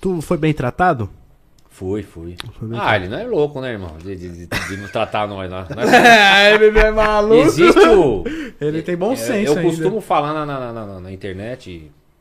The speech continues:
Speaker 2: e, e sempre vou falar. Existe o mundo real e o mundo virtual, irmão. Esses caras que vivem no mundo virtual do G T A aí, o mundo real é diferente. Ele não ia levar com nós lá ao vivo. Ele ia tomar um par de soco, ia fazer o quê?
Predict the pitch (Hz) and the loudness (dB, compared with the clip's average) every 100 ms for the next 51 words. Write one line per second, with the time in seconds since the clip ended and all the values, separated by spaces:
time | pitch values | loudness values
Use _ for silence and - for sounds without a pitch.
0 | _ _ _ 90 87 117 123 120 120 98 | _ _ _ -20 -14 -12 -10 -12 -10 -12
1 | 82 85 131 - 143 147 120 104 95 127 | -10 -14 -14 -10 -8 -6 -6 -6 -6 -6
2 | 139 139 143 143 147 139 95 85 73 _ | -10 -10 -12 -12 -12 -12 -12 -14 -20 _
3 | _ _ _ _ _ _ _ _ _ _ | _ _ _ _ _ _ _ _ _ _
4 | _ _ 90 - 92 - 113 117 113 95 | _ _ _ -18 -14 -10 -10 -10 -14 -12
5 | 101 98 95 92 87 78 92 92 87 87 | -12 -10 -10 -10 -12 -12 -14 -10 -10 -10
6 | 82 90 95 90 87 135 202 156 85 69 | -10 -12 -12 -12 -10 -12 -12 -14 -16 -18
7 | _ _ _ _ _ 87 117 113 143 180 | _ _ _ _ _ -12 -8 -4 -6 -6
8 | 262 214 165 - 104 208 330 302 143 117 | -10 -8 -10 -10 -10 -8 -6 -2 -2 -2
9 | - 107 95 82 80 78 73 _ _ _ | -4 -10 -10 -10 -14 -14 -20 _ _ _
10 | _ _ _ - 226 262 269 269 285 294 | _ _ _ -18 -14 -10 -10 -8 -8 -8
11 | 285 262 262 156 135 139 156 - | -8 -4 -4 -4 -4 -6 -8 -10